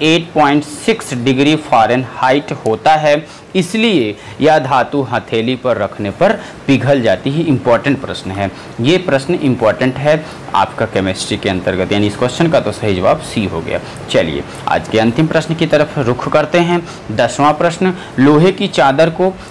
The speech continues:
जंग से बचाने के लिए उस पर निम्नलिखित में से किस धातु की परत चढ़ाते हैं? बिल्कुल जस्ता आपको दिख रहा है जिसको इंग्लिश में बोलते हैं जिंक।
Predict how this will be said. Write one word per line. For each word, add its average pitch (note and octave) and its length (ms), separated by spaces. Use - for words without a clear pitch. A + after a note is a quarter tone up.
जंग F3 340
से F#3 200
बचाने C3+ 420
के D#3 140
लिए E3 200
उस G#3 240
पर B3+ 200
निम्नलिखित F3+ 540
में E3 140
से F#3 200
किस A3+ 220
धातु B2+ 440
की D#3 180
परत B2 280
चढ़ाते G#2+ 560
हैं? A2+ 260
बिल्कुल A#3+ 440
जस्ता E3 440
आपको D#3+ 340
दिख D#3 220
रहा F3+ 180
है F3 200
जिसको C3+ 340
इंग्लिश C#3+ 400
में C3 140
बोलते A#2 320
हैं B2 300
जिंक। A2+ 360